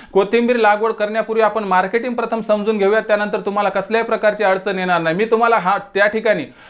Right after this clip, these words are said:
ठामपणे हे का म्हणतो, की पावसाळ्यात तुम्हाला भाव भेटणार, तर याचं सगळ्यात महत्त्वाचं कारण मित्रांनो, की पावसाळ्यामध्ये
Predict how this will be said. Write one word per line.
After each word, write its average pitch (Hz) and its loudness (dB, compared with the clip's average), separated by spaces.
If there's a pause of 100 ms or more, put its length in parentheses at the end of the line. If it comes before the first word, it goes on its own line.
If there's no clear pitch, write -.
(180)
ठामपणे 254 2
हे 233 0
का 233 0
म्हणतो, 233 -2
की 233 -4
पावसाळ्यात 214 0
तुम्हाला 214 2
भाव 185 4
भेटणार, 196 -4
तर 208 -4
याचं 196 -4
सगळ्यात 190 0
महत्त्वाचं 202 -4
कारण 175 0
मित्रांनो, 175 -4
की 254 -4
पावसाळ्यामध्ये 220 -2